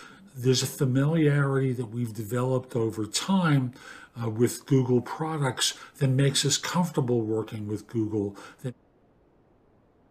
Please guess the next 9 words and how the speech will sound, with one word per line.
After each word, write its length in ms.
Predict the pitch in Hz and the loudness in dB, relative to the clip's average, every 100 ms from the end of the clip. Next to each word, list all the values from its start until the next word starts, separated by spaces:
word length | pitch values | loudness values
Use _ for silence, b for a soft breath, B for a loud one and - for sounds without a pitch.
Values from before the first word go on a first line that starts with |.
| - | -12
to 200 | - 113 | -8 -4
work 400 | 101 101 98 - | -2 -2 -4 -8
with 160 | 95 | -10
Google, 560 | - 110 107 104 98 95 B B B - | -2 0 0 -2 -6 -10 B B B -6
and 160 | 123 | -2
thus 320 | 123 123 - 131 | 0 0 0 -2
make 300 | 127 127 131 | 0 2 2
it, 160 | 123 - _ B B B | -2 -4 _ B B B
um, 260 | - 110 98 | -12 -12 -14